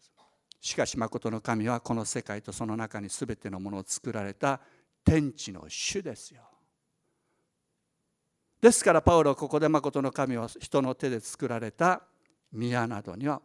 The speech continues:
お住みになりません。そのように言いました。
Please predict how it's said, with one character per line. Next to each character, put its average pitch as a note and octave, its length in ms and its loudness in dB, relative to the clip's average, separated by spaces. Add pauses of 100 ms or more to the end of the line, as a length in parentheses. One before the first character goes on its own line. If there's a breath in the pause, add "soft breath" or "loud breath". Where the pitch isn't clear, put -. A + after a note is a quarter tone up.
お F2+ 100 -14
住 F#2 320 -12
み - 0 -
に E2+ 180 -18
な D#2 160 -20
り F2+ 140 -12
ま E2+ 180 -12
せ C#3 220 0
ん。 A#2 140 -4 (1040)
そ A#2 160 0
の A#2+ 80 0
よ C#3 100 4
う - 20 4
に C3 100 -4
言 F#2+ 80 -6
い F2+ 40 -8
ま F2 160 -14
し - 100 -18
た。 - 80 -20